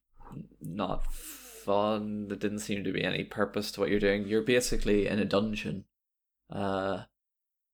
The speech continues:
and you have to try and get from one end of the dungeon to another. It's a first-person kind of fantasy thing. You can be a warrior with a sword and fight skeletons with that, or you can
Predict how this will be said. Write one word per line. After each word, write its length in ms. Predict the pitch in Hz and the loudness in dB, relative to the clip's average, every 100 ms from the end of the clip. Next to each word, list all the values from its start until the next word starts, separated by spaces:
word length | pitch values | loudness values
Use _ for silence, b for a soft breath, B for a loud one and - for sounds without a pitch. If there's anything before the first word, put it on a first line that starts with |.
| _ | _
and 440 | - - 101 95 92 | -4 -2 -2 -2 -2
you 140 | 101 | -2
have 200 | 98 101 | -2 -6
to 100 | 110 | -8
try 260 | - 95 95 | -2 0 0
and 100 | 95 | 0
get 200 | 90 - | 0 -2
from 160 | - | -4
one 160 | 101 95 | 0 0
end 140 | 98 | 0
of 60 | 104 | -2
the 80 | 95 | 2
dungeon 340 | 95 98 92 | 4 4 4
to 100 | 104 | 0
another. 300 | 95 98 98 | 2 6 6
It's 140 | 95 | 4
a 40 | - | 0
first-person 920 | - 95 - - 92 - 92 90 92 | 2 2 2 0 0 2 -2 -2 -4
kind 220 | - 98 | -4 -2
of 80 | - | -2
fantasy 480 | - 87 92 - - | 0 0 0 -2 -2
thing. 280 | - 92 92 | 0 0 0
You 140 | 92 | -2
can 180 | - - | -2 -2
be 140 | - | 2
a 100 | 71 | 4
warrior 400 | 95 92 92 90 | 4 4 4 6
with 200 | 92 92 | 4 2
a 60 | 92 | -4
sword 500 | 87 95 92 92 92 - | 0 4 6 4 2 -6
and 160 | 98 85 | -8 -6
fight 300 | - 85 85 | 0 0 2
skeletons 560 | - 90 90 - 92 | 6 6 6 4 -2
with 140 | 82 - | -2 0
that, 260 | 90 87 - | 2 2 0
or 120 | 92 | 0
you 100 | - | 0
can 420 | - 85 - 82 | -2 -6 -6 -10